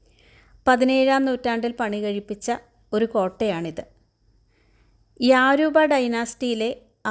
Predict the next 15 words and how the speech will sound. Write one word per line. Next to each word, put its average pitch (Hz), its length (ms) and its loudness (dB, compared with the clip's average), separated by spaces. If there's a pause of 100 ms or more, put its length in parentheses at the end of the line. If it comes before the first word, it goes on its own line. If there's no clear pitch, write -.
ആദ്യ 240 440 2 (120)
ഇമാമായിരുന്ന 214 880 -6 (680)
ഇമാം 226 360 0 (480)
സുൽത്താൻ 285 680 0
ബിൻ 269 140 0 (360)
സെയ്ഫ് 269 360 0 (600)
അൽ 277 240 2
യാരൂബയാണ് 220 880 0 (140)
ഈ 247 120 -6
കെട്ടിടം 214 520 -6 (100)
പണി 202 220 -4
കഴിപ്പിച്ചത്. 170 560 -10 (680)
ഒമാനി 226 480 2
വാസ്തുവിദ്യയുടെ 226 960 -2 (440)
മകുടോദാഹരണമായി 220 1200 0